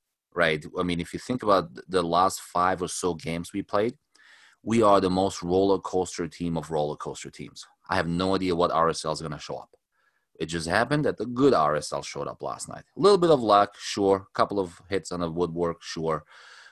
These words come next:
But man, it's, it's, uh, let, let's see if this carries over. But the other thing that we talked about was who's the be-, who was the best player last year and who's the best player on R S L year to date,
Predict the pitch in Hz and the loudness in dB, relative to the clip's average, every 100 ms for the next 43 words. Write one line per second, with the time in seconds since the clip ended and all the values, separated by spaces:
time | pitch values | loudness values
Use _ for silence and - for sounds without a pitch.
0 | _ - - 82 78 85 117 92 71 - | _ 2 4 4 0 0 2 0 -4 -4
1 | 85 78 - - - 82 76 71 - - | -4 -2 -4 -6 -4 -4 -4 -6 -8 -10
2 | - - - - - - - - - - | -10 -16 -20 -20 -20 -20 -18 -16 -16 -18
3 | - 92 90 98 - 104 95 95 - - | -10 -6 0 0 0 -2 -2 -6 -4 0
4 | 87 80 78 85 - - _ _ - _ | 0 0 0 -2 -2 -14 _ _ -20 _
5 | _ _ - 113 120 180 196 180 147 131 | _ _ 0 2 4 4 4 2 2 2
6 | - 127 143 104 104 98 95 90 104 131 | 2 2 0 4 4 6 2 0 -4 -4
7 | 104 85 95 - 123 151 151 135 101 87 | -4 2 0 0 0 2 4 2 2 2
8 | 104 - 101 95 82 80 92 - 104 95 | 0 2 2 4 4 4 2 -4 -4 -4
9 | 92 85 85 90 - 90 87 85 87 90 | -6 -2 -2 -2 -2 0 0 0 0 2
10 | 85 82 85 80 78 _ 82 85 80 80 | 2 0 -2 -2 -4 _ -4 -4 -4 -2
11 | 82 - - | -2 -2 -10